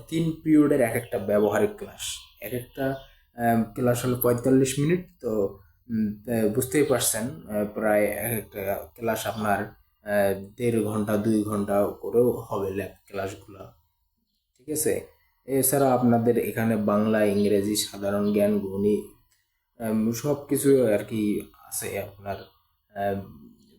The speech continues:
এরপরে আপনার সায়েন্স, আর্টস, কমার্সের সব ধরনের সাবজেক্ট আছে। আপনি মনে করেন পড়েন diploma in civil engineering, কিন্তু আপনাকে ইলেকট্রিক্যালেরও কিছু বিষয়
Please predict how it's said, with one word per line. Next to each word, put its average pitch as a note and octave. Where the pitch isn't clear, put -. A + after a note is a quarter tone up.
এরপরে A2
আপনার G2+
সায়েন্স, G#2
আর্টস, G2
কমার্সের G#2
সব -
ধরনের G#2
সাবজেক্ট G#2
আছে। G2+
আপনি C3+
মনে C#3
করেন C#3
পড়েন B2+
diploma A#2+
in D#3+
civil A#2+
engineering, G2
কিন্তু B2
আপনাকে A#2
ইলেকট্রিক্যালেরও A2+
কিছু G#2+
বিষয় G2+